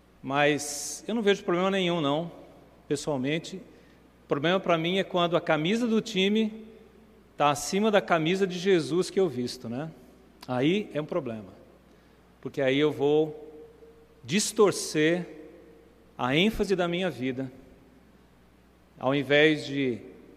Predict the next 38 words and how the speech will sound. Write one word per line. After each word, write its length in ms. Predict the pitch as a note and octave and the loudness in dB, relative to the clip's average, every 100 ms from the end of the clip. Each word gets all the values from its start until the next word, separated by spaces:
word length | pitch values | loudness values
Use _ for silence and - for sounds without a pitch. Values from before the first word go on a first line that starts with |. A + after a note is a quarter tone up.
| - - - - _ | -20 -20 -20 -20 _
servir 760 | - - D3+ B2+ A#2+ E3+ A3 G3 | -10 -2 0 0 -2 0 2 4
ou 140 | D3+ | 6
adorar 580 | D3+ D3 C#3 C3+ F#3 G3 | 6 6 6 6 4 2
a 80 | D#3 | 2
Deus, 400 | B2+ D3 F3+ F3+ | 2 0 0 -2
eu 80 | C#3+ | -2
vou 140 | D3+ | -2
servir 480 | D3 E3+ C#3+ B2+ D#3 | -2 0 0 0 2
ou 80 | D#3 | 2
adorar 340 | C#3 B2+ C#3+ | 2 2 2
a 40 | |
um 60 | D3+ | 0
time 220 | - D3+ | -6 -8
de 80 | D3 | -8
futebol. 480 | D3+ - B2 A2 F#2+ - - - - _ _ | -12 -12 -10 -8 -10 -16 -20 -20 -20 _ _
E 80 | C3+ | -2
aí 100 | B2+ | 0
eu 100 | C#3+ | 0
comprometo 680 | C#3+ E3+ F3+ E3 C3+ D3+ E3+ | -2 -2 0 0 2 0 -2
a 40 | |
mensagem 680 | E3 F3+ - C3 B2+ B2 B2+ - - - - - - _ | -6 -8 -6 -4 -4 -4 -8 -16 -20 -20 -20 -20 -20 _
que 80 | - | -8
eu 60 | B2 | -6
tô 100 | B2+ | -6
passando. 460 | C3+ - - G2 F2+ - - _ _ _ _ _ _ - _ - - _ _ | -6 -8 -10 -14 -16 -20 -20 _ _ _ _ _ _ -20 _ -20 -20 _ _
Mas 100 | B2+ | -6
eu 60 | C3+ | -4
não 40 | |
podia 220 | D3+ D#3+ E3 | -2 -2 -2
deixar 240 | E3 D#3 | 0 -2
de 80 | D3+ | -2
falar 260 | D3 C3+ | -2 0
que 80 | C#3 | 0
eu 60 | D3 | -2
tô 80 | C#3 | -4
muito 160 | C#3 | -4
feliz 360 | - C3+ B2 A2+ | -4 -4 -4 -6
hoje. 340 | G#2 G2+ - | -10 -12 -18